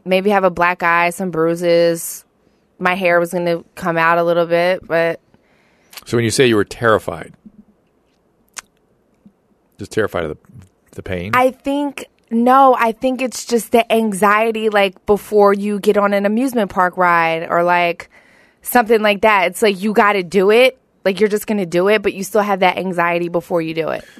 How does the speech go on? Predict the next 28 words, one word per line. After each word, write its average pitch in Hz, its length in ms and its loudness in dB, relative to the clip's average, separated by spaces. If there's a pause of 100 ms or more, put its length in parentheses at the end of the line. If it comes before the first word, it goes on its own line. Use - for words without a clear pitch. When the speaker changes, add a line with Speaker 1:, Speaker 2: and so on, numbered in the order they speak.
(160)
Speaker 2:
How 117 140 -4
long 123 180 -2
did 107 160 -2
it, - 180 -8
did 98 140 -4
that 95 180 -4
fighting 92 260 -2
go 92 140 -2
for? - 200 -10
When 90 260 -12
did 87 100 -10
it 85 80 -14
stop? 85 300 -14 (2500)
Speaker 1:
I, 202 120 0 (200)
I - 260 -12
think 214 240 -16
the 180 100 -4
last 170 380 -8
fight 165 240 -10
I 160 140 -10
got 160 240 -10
in, 160 180 -14
I 170 80 -12
was 170 100 -12
probably, 170 300 -16
like, 165 240 -20
seventeen, 160 680 -18
eighteen. 160 680 -16